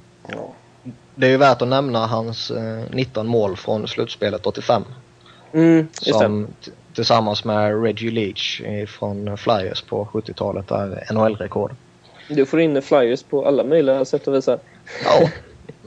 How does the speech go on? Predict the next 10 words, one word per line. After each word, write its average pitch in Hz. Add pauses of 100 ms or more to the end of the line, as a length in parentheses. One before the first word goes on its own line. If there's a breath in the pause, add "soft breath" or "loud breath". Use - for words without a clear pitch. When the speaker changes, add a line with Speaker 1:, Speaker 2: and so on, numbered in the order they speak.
Speaker 1:
men 156
det 143
är 127
viktigt. 156 (360 loud breath)
Speaker 2:
Ja, 143
nej, 156
men 160
absolut. 135
Men 151
åttiofem 139